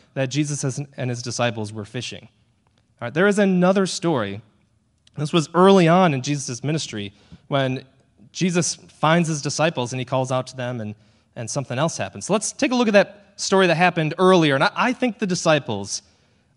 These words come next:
I think they would have kind of recognized this in their minds, right? When Jesus is telling them to throw their nets, I think they recognize, "Hey, I, I feel like I remember this from something Jesus did a while back."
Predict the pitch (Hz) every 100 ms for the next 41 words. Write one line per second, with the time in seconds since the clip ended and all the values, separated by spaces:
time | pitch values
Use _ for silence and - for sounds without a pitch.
0 | _ - 277 - 240 185 170 151 147 123
1 | 156 143 110 131 123 110 104 101 101 95
2 | - - _ _ _ - 113 110 104 101
3 | 90 80 - - _ _ _ _ - 104
4 | 110 117 110 127 131 120 120 - 120 110
5 | 107 - 110 104 104 107 - 175 175 175
6 | - _ _ _ 135 120 127 127 107 104
7 | 101 - 180 107 101 - 156 _ _ -
8 | 208 208 180 143 120 131 156 113 101 -
9 | - - _ _ _ _ 120 110 104 -
10 | - - 165 135 131 131 113 139 117 107
11 | 101 113 98 -